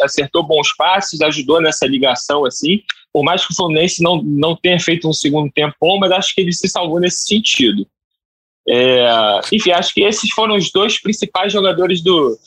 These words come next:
do Fluminense. Assim, foi quem a gente pode dizer que se salvou. Né? Agora, o trio de ataque ali do, do Fluminense, o Caio, o Luiz Henrique e o Fred, não achei que fizeram uma partida tão ruim. O Fred foi muito pouco acionado e quando ele é pouco acionado, ele não tem muito o que fazer.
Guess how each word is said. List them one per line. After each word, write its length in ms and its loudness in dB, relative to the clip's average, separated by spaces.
do 120 0
Fluminense. 640 0
Assim, 180 -2
foi 160 -2
quem 200 2
a 40 4
gente 260 -2
pode 200 2
dizer 260 0
que 120 -8
se 140 0
salvou. 560 0
Né? 260 2
Agora, 480 0
o 120 2
trio 260 0
de 80 2
ataque 460 -2
ali 420 0
do, 640 2
do 100 0
Fluminense, 580 0
o 60 -6
Caio, 400 2
o 60 0
Luiz 200 0
Henrique 340 0
e 20 0
o 40 -2
Fred, 300 0
não 100 2
achei 280 0
que 80 -8
fizeram 380 2
uma 120 2
partida 420 -4
tão 160 -2
ruim. 360 0
O 100 0
Fred 280 -2
foi 120 0
muito 260 0
pouco 200 0
acionado 520 0
e 40 -6
quando 200 0
ele 140 4
é 40 2
pouco 260 -2
acionado, 400 0
ele 100 0
não 140 -2
tem 160 0
muito 200 0
o 60 -10
que 100 -8
fazer. 440 0